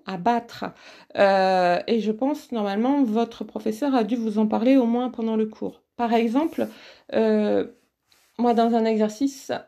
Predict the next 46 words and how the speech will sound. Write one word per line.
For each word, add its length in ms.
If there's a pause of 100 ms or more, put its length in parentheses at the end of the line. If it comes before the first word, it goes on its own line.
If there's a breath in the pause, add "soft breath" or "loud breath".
(240)
à, 80
à 260
l'oral, 380
hein, 160
qui 140
n'était 260
pas 160
noté, 420
mais 160
pour 160
vous 140
donner 260
une 120
idée, 200
ce 120
qui 120
m'a 140
permis 420
aussi 220
de 60
travailler, 420
du 160
coup, 160
sur 480 (640 loud breath)
les 120
préjugés, 520
les 100
prénotions 640
dans 240
un 80
groupe 280
de 180
L 260
trois, 420 (1600 soft breath)
euh, 840
eh 120
bien, 380
j'ai 180
des 220
élèves 480
qui 140
m'ont 160
parlé 300
de 240
réchauffement 800
climatique. 640